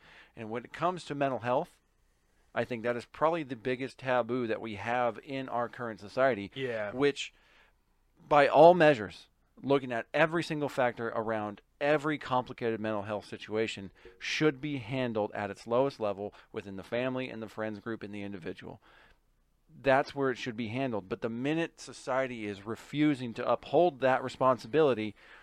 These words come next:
Speaker 1: they try to make the government pass a law so that they don't have to worry about it anymore.
Speaker 2: Yeah.
Speaker 1: And it doesn't solve anything because of the way our law enforcement and justice system works. You just make,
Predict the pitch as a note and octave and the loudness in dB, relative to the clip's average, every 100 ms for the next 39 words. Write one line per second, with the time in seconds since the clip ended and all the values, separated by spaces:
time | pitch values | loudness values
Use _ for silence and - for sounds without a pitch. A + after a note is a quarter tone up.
0 | _ _ A#2 A2+ C3 C3+ C3 A#2 A2 - | _ _ -8 -2 2 2 0 -4 -6 -10
1 | G#2 A#2+ A#2+ A#2 A2 A2 - _ _ _ | 0 2 2 -2 -6 -10 -18 _ _ _
2 | _ _ - A2 B2+ C#3+ A#2+ A2 A2 G#2+ | _ _ -4 -2 -2 -2 0 2 0 -4
3 | G#2 G2 A2+ A#2 A#2 G2+ G#2+ - G2+ G#2 | -8 -4 -2 -2 -4 -6 -8 -8 -10 -4
4 | A2+ G2+ F2+ F2 F2+ F2 F2+ F2+ B2+ A#2+ | -4 -4 -8 -10 -10 -12 -12 -12 -10 -10
5 | G2+ F#2+ - A#2 B2 G#2+ C3+ B2+ C3+ - | -10 -14 -12 -10 -10 -2 0 0 -4 -12
6 | - C3+ C3+ C#3+ A#2 G2 - G2 G2+ G#2 | -4 2 4 4 0 -8 -10 -10 -10 -10
7 | G#2 C3 C3+ A#2 A2+ G#2+ A2 A#2 G#2+ G#2 | -4 0 0 -2 -4 0 2 2 -2 -4
8 | G#2 G#2+ A2+ G#2+ - A2 - G#2+ G#2+ G2+ | -2 -2 -2 -4 -2 -4 -4 -12 -10 -14
9 | - _ _ _ _ - B2 - A#2 - | -14 _ _ _ _ -2 -2 -2 -12 -10
10 | A2+ A2 G#2 F#3 C#3 - - - - - | -12 -10 -4 0 0 -2 -14 -20 -18 -10
11 | C3+ F3+ C#3+ D#3 E3+ | -4 -4 -2 0 0